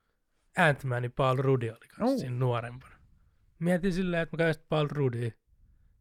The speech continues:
Speaker 1: Silleen, että sehän on ollut ihan erinäköinen. Siis se naama on näyttänyt nuoren erilaisen, mitä se näyttää nykyään.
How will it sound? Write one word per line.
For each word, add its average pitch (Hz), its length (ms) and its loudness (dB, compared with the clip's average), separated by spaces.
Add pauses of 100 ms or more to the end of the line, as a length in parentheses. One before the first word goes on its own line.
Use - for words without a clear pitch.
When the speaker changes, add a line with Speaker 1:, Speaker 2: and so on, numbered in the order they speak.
Speaker 1:
Silleen, 135 300 0
että 135 120 -4
sehän 139 180 2
on 143 100 0
ollut 143 180 2
ihan 139 180 2
erinäköinen. 120 680 -2 (240)
Siis - 180 -12
se 135 60 -6
naama 135 320 2
on 120 80 0
näyttänyt 120 380 -4
nuoren 120 400 -2 (180)
erilaisen, 120 460 -6
mitä 123 120 -2
se 123 60 -6
näyttää 127 280 -2
nykyään. 113 300 -2